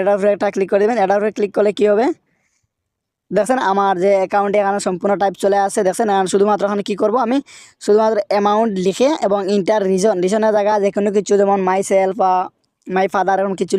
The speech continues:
লিখেই আপনি টাকা ট্রান্সফার করতে পারবেন। এখানে আবার ইস-, কোন ব্যাংক বা অ্যাকাউন্ট নাম্বার এর নাম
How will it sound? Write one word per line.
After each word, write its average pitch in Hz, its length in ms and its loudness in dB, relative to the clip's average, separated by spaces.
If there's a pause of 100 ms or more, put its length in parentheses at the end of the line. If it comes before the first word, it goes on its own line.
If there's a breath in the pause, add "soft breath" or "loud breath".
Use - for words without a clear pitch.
লিখেই 208 280 0
আপনি 175 160 -2 (200)
টাকা 180 160 -6
ট্রান্সফার 175 300 -4
করতে 175 200 -4
পারবেন। 156 260 -4
এখানে 196 260 0
আবার 208 220 0
ইস-, - 240 -10
কোন 196 200 0
ব্যাংক 190 280 0
বা 185 100 2
অ্যাকাউন্ট 190 320 -2
নাম্বার 185 260 0 (160)
এর 190 140 0
নাম 180 100 0